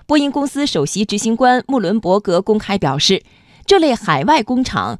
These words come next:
并不是美国就业的直接威胁，相反，将有助于保护和扩大国内就业。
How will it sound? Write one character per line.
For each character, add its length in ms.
并 220
不 100
是 260
美 180
国 180
就 160
业 160
的 80
直 220
接 160
威 180
胁， 320
相 180
反， 300
将 260
有 180
助 140
于 140
保 280
护 240
和 240
扩 300
大 220
国 180
内 160
就 160
业。 220